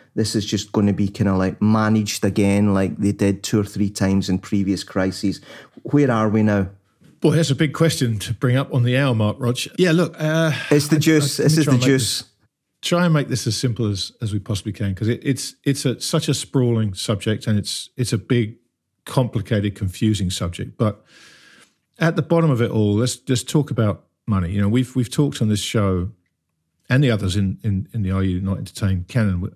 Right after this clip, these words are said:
Speaker 2: a, a lot about the importance of these rising interest rates and, and what a change that was gonna make to sport. And we was talking about it long before rates got up here, right? We were warning that this is gonna be a massive watershed moment for sport.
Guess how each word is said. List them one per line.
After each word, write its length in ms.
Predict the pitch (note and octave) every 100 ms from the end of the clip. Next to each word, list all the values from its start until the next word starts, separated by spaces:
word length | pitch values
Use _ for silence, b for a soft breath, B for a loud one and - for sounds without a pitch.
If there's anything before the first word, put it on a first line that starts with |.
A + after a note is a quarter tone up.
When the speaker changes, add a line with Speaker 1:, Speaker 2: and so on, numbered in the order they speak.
| -
Speaker 2:
a, 300 | G#2+ - -
a 80 | A2+
lot 400 | A2 A#2 G#2+ -
about 380 | - G2+ F#2+ F2+
the 60 | G#2+
importance 580 | G2 - A2 G2+ - -
of 280 | F2+ - _ _ -
these 160 | C3 -
rising 300 | G2 F#2 F2+
interest 300 | F2+ F2+ -
rates 220 | F#2+ -
and, 180 | B2 D3+
and 200 | B2 G#2
what 140 | G#2+
a 40 | G#2+
change 460 | - - A2+ G#2
that 100 | F#2+
was 120 | - A2
gonna 120 | G2+
make 180 | G2 F#2+
to 80 |
sport. 240 | G2+ - A2
And 80 | A#2+
we 60 |
was 120 | B2
talking 300 | - F3+ D3+
about 200 | A#2 A#2+
it 160 | A#2 - B B B B -
long 300 | B2 D3 C#3
before 400 | A#2 - G#2 G2+
rates 280 | G#2+ G#2 -
got 160 | G#2
up 160 | F#2 F#2
here, 240 | G2 E2 G#2
right? 220 | G#2 G2+
We 120 | G2+
were 80 | G2
warning 480 | G2+ A2 A2 G#2 G2+
that 220 | G2 - _ _
this 240 | A#2 A2 A2
is 80 |
gonna 220 | - G#2 F#2
be 500 | G#2 G2 F#2 G2+ F#2+ _ _ _ -
a 120 | G#2+
massive 440 | G#2 A2+ A2 A2+ F#2
watershed 520 | G#2 F#2+ G2 F#2+ E2+
moment 260 | F#2+ F2+
for 80 | -
sport. 380 | G2 - F#2+ F#2